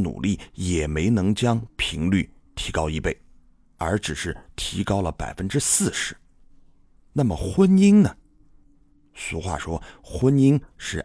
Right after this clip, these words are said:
爱情的结晶和升华。遗憾的是，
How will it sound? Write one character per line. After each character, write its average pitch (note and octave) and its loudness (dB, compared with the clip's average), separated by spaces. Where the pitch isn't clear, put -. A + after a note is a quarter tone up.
爱 B2 -4
情 - -8
的 D2 -10
结 D#2 -4
晶 E3+ 4
和 - -10
升 F#2 -2
华。 - -12
遗 F2+ -2
憾 F3+ 2
的 - -10
是， - -10